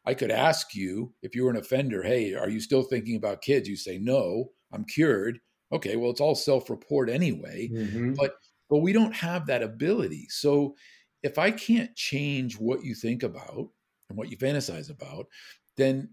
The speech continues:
Speaker 1: wh-, where is the point of intervention? The point of intervention is that, is moving from impulse into action.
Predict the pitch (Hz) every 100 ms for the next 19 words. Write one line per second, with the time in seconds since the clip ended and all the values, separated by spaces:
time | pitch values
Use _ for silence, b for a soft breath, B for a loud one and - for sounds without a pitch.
0 | _ 117 131 156 - - 127 139 175 156
1 | 117 107 - 131 123 117 101 92 101 113
2 | - 71 71 - 170 202 175 143 127 117
3 | 123 131 110 95 90 104 95 95 - b
4 | b b b _ _ _ _ _ 127 110
5 | 104 - 120 123 147 185 156 127 117 123
6 | 113 123 147 - 113 90 101 - - _
7 | 117 117 120 101 107 113 -